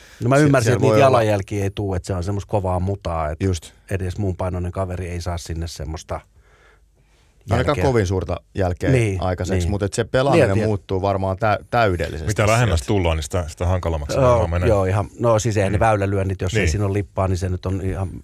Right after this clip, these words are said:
Speaker 1: sama, lyöks väylältä
Speaker 3: Kyllä.
Speaker 1: vai siitä, mutta sitten jos pitää niinku nostaa ja pysäyttää, niin varmaan sen takia Kalle sen grindin meinaa vaihtaa.
Speaker 3: Joo.
Speaker 2: Ja nyt tarjolla on, on tuulta,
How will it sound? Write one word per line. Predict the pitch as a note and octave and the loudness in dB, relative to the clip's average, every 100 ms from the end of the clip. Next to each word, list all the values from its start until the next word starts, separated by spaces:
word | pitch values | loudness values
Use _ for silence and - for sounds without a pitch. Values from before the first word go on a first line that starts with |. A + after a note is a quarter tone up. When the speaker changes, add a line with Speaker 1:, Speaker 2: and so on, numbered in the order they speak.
| - | -6
Speaker 1:
sama, | F#2+ F#2+ F#2 | -2 -2 -2
lyöks | F#2 - | -4 -2
väylältä | G#2 F#2 F2+ | 0 0 -2
Speaker 3:
Kyllä. | F#2 | -2
Speaker 1:
vai | E2+ F#2 | 0 -2
siitä, | - G2 F#2+ | -2 -4 -4
mutta | F2+ F2 F#2 | -6 -6 -6
sitten | F2+ F#2 - G2 - - - - | -6 -6 -4 -4 -6 -20 -20 -10
jos | G2 F#2 | -10 -8
pitää | - F#2 F#2+ | -8 -4 -4
niinku | G2 F#2+ F2+ | -4 -8 -8
nostaa | F#2 G2 - F#2+ | -4 -4 -2 -2
ja | F#2 | -2
pysäyttää, | G2+ A2 C3+ F2 _ F2+ E2+ | -2 -2 0 -2 _ -6 -4
niin | E2 E2 - _ _ _ - - - G2 | -4 -6 -10 _ _ _ -20 -20 -14 -6
varmaan | F#2 F#2+ | -4 -4
sen | F#2+ F#2+ | -2 -4
takia | F2+ F2 F#2+ | -4 -6 -8
Kalle | F#2+ F2+ F2 | -6 -6 -6
sen | G2+ F#2 | -6 -4
grindin | G2 F#2+ F#2 | -4 -4 -4
meinaa | F#2+ G2 G2+ | -2 -2 -2
vaihtaa. | A#2 F2 - - - _ | -2 -4 -6 -18 -20 _
Speaker 3:
Joo. | E2 D2 - - - - - _ _ _ - | -6 -6 -8 -14 -18 -20 -20 _ _ _ 0
Speaker 2:
Ja | |
nyt | A#2 D#3+ - _ _ _ | 2 2 -4 _ _ _
tarjolla | D3 E3+ D3+ A#2 | 2 4 4 4
on, | G#2+ A2+ G#2+ F#2 - - - - | 4 2 -2 -6 -12 -20 -20 -4
on | A2+ | -4
tuulta, | G2+ D3 D3 B2+ A2 A2+ | -2 -2 0 0 0 -2